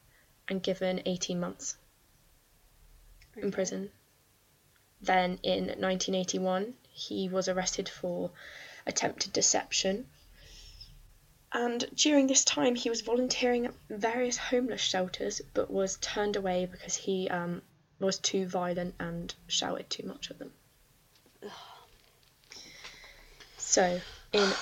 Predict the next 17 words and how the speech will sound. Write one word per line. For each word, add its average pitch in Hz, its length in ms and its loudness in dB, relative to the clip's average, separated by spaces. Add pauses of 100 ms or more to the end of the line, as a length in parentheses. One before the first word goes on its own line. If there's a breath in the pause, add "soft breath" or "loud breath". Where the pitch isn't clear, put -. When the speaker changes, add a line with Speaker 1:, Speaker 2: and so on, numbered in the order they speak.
Speaker 1:
<sighs> - 200 -12
nineteen 233 480 2
eighty-two, 196 520 2
he 196 180 -2
married 185 320 2
Virginia 185 760 2 (1500)
Zammit, 196 600 0 (1300)
living 202 260 6
with 190 120 2
her 190 140 4
and 190 100 2
her 185 120 2
daughter 180 320 -2
near 180 160 0
London. 170 460 -2 (920 soft breath)
Then, 185 380 4 (800)
um, 185 460 -2